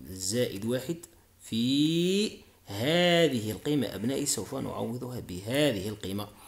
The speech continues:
اللي هي كم؟ اللي هي ألفا ناقص واحد على ثلاثة.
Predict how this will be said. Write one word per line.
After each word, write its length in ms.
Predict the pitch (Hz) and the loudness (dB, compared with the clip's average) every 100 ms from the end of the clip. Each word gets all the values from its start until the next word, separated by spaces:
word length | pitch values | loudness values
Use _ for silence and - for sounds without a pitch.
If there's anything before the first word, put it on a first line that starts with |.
| - - - | -20 -16 -4
اللي 180 | 113 | 0
هي 140 | 123 110 | 2 0
كم؟ 260 | - 160 160 | 0 -6 -4
اللي 360 | 110 107 104 95 | -6 -6 -4 -6
هي 80 | - - | -6 -4
ألفا 440 | 139 113 85 - | -2 -2 -4 -8
ناقص 440 | 98 117 117 - - | -6 -6 -6 -8 -6
واحد 280 | - - - | -6 -8 -12
على 560 | - 101 107 117 101 143 - | -10 -8 -6 -4 -4 -6 -8
ثلاثة. 720 | - 92 101 123 131 - 220 | -10 -8 -6 -4 -4 -4 -8